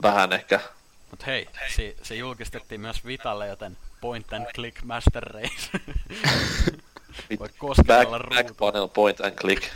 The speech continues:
Speaker 2: <laughs> Mut siis mä oon oikeesti iloinen, että toi tulee myös Vitalle, koska niinku, äh, sanotaan nyt jo tässä vaiheessa, että tossa Sonyn pressissä ei mun mielestä ollut oikein s-, mm,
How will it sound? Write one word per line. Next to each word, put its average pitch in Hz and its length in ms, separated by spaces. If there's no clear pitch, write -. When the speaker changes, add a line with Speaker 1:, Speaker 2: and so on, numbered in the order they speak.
Speaker 2:
<laughs> - 800
Mut 131 160
siis 170 140
mä 226 100
oon 196 100
oikeesti 131 400
iloinen, 113 300
että - 140
toi 104 120
tulee 107 200
myös 101 260
Vitalle, 98 480
koska 107 240
niinku, 104 420
äh, - 60
sanotaan 127 440
nyt 139 180
jo 147 140
tässä 131 300
vaiheessa, 117 380
että - 140
tossa 120 480
Sonyn 131 340
pressissä 117 480
ei 110 60
mun 110 200
mielestä - 340
ollut 107 360
oikein 101 680
s-, - 480
mm, 98 340